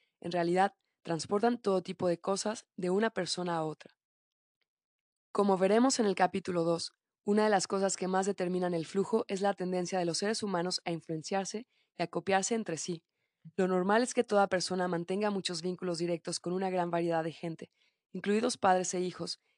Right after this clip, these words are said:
hermanos y hermanas, cónyuges y excónyuges simpáticos y amables, jefes y compañeros de trabajo,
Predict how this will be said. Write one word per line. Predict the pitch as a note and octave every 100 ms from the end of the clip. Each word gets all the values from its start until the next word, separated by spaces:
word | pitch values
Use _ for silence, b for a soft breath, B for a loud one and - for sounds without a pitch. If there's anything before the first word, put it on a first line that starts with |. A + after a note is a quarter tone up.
| _ -
hermanos | F3 F#3 G3 F#3
y |
hermanas, | E3+ F3+ F3 F3 E3+ - _ _ -
cónyuges | G#3+ G3+ F3+ F3+ - - _ _ _ -
y |
excónyuges | D3+ - - F#3 F#3 E3
simpáticos | - D#3+ F#3+ G3+ - F3+
y | D#3
amables, | D#3 C#3+ - - _ _ _ _ _ _ _
jefes | - A3+ A3 C4+ -
y |
compañeros | - F#3 F3+ F#3 F#3 F3+
de | E3+
trabajo, | E3+ F3 D#3+ G3